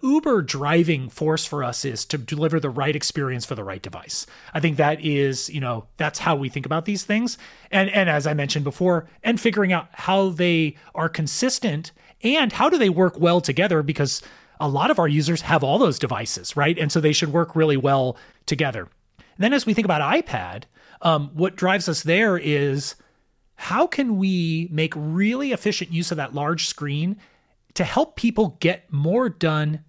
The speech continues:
faster? And I think a great example of that is, and we, <laughs> we talked about this a little bit earlier before we got started, which was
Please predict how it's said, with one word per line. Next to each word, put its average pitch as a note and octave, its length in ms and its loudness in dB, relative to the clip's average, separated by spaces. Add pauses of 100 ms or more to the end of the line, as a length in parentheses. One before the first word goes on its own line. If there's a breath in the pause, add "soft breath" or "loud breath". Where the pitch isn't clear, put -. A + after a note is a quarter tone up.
faster? - 720 -6 (400 loud breath)
And F#3 340 2
I G3+ 160 2
think C4 200 -4
a D#3+ 80 2
great D3+ 400 0
example B2 480 -4
of G2+ 80 -8
that G#2 260 -6 (460)
is, D#3 300 4
and D3 200 -2
we, C#3 180 0 (180)
<laughs> - 180 -10
we E3+ 80 2
talked F3+ 180 0
about E3 160 2
this F3 140 0
a E3+ 40 0
little E3 140 4
bit D#3 80 4
earlier E3 340 4
before E3 220 0
we D#3+ 80 2
got D#3 160 -2
started, E3+ 380 2
which D3+ 180 0
was D#3 180 2